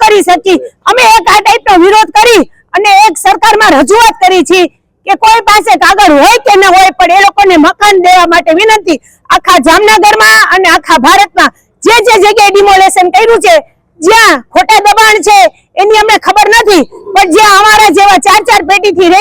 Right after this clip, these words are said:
છે અમારા વોર્ડમાં, એ લોકોના મકાન પાડ્યા છે, એવી રીતે ઘણી જગ્યાએ પાડ્યા છે. એ લોકોને મકાન દેવા માટે થઈને આજ અમે આ ટાઈપનો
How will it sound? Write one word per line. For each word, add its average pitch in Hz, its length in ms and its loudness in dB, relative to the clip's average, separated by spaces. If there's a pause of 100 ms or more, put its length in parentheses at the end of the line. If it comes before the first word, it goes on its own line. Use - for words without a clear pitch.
(120)
છે 392 160 0
અમારા 339 320 0
વોર્ડમાં, 381 340 0 (340)
એ 392 160 2
લોકોના 415 440 0
મકાન 392 340 0
પાડ્યા 403 340 0
છે, 381 120 -4
એવી 370 180 0
રીતે 370 240 -4
ઘણી 381 240 0
જગ્યાએ 330 320 0
પાડ્યા 370 300 0
છે. 269 60 -2 (340)
એ - 100 2
લોકોને 403 300 0
મકાન 370 460 0
દેવા 427 260 2
માટે 339 240 0
થઈને 339 360 0 (420)
આજ 392 200 0
અમે 392 160 0
આ 381 80 0
ટાઈપનો 370 320 -2